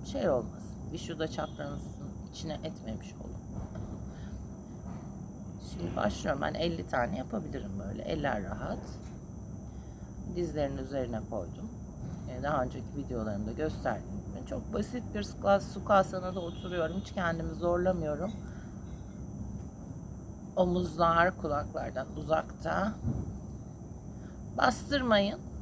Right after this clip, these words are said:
Sadece uzakta kalsın. Oh. Rahat. Pelvis rahat. Dizler rahat.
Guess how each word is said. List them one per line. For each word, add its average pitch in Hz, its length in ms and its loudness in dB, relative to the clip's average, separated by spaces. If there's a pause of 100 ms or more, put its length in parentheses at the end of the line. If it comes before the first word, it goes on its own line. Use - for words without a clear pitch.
(140)
Sadece 214 520 2
uzakta 196 540 6
kalsın. 151 420 0 (480)
Oh. 202 160 8 (1300)
Rahat. 156 800 4 (720)
Pelvis 139 640 0 (580)
rahat. 131 460 -2 (2250)
Dizler 135 540 -2 (880)
rahat. 135 500 0